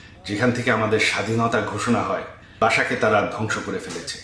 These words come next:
আর সবশেষে তারা এখন জামাতি রাজাকারদের হাতে দেশটাকে তুলে ধরার চেষ্টা করছে।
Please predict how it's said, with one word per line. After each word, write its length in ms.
আর 100
সবশেষে 580
তারা 280
এখন 280
জামাতি 460
রাজাকারদের 680
হাতে 240
দেশটাকে 480
তুলে 220
ধরার 320
চেষ্টা 300
করছে। 360